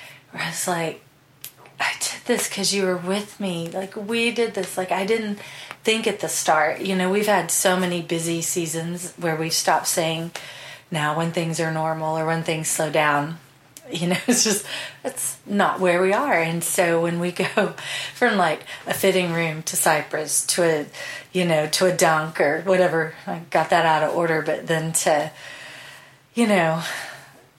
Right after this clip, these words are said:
all the things we do, you know, looking at our, just our fall, you know, from August on, you know, A R, a wedding, a level one training, a fitting room,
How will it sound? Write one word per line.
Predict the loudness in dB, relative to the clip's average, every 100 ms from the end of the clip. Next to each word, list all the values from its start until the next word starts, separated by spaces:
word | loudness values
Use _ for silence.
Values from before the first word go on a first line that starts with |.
| _
all | -2 4 4
the | 4
things | 2 0 0 -2 -4 -6
we | -2 -2
do, | 0 2 0 -2 -4
you | -2 0
know, | 2 2
looking | 0 0 0 2
at | 2
our, | 4 4 2 -2 -10 -20 -20 -20 _ _ _ -10 -2
just | 0 2 2
our | 2
fall, | 4 6 8 6 4 0 -2
you | 0
know, | 0
from | 2 0 2
August | 2 2 2 0 0
on, | 2 2 0
you | -2
know, | 0 0 -2 -10 -14 -14 -8 0
A | 4
R, | 6 6 4 4 2 0
a | 4
wedding, | 6 6 4 0 -2 -4 -4
a | 2
level | 4 4
one | 4 0
training, | 0 0 0 -2 -2 -4 -6 -8 -10 -14 -16 -14 -16 -12
a | -2 0
fitting | 2 2 2
room, | 2 0 0 -2 -4 -4 -6 -8 -12